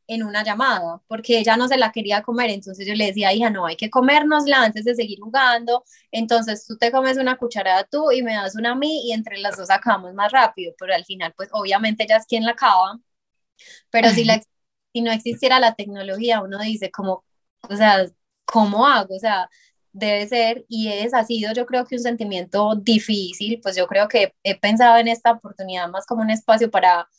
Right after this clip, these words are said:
Speaker 1: para disfrutarme, para hacer un montón de cosas que quizás cuando uno vive la maternidad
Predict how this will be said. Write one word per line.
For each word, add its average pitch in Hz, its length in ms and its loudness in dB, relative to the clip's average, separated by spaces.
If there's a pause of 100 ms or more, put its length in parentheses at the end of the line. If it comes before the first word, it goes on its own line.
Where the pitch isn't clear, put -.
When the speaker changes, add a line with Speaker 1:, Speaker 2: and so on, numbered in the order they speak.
(340)
Speaker 1:
para 208 200 4
disfrutarme, 208 840 -4
para 233 200 -2
hacer 196 200 -12
un 202 100 -14
montón 233 320 -4
de 226 100 0
cosas 226 300 -6
que 190 140 -8
quizás 185 380 2
cuando 214 220 0
uno 214 260 0
vive 208 320 2
la 202 120 2
maternidad 170 760 -4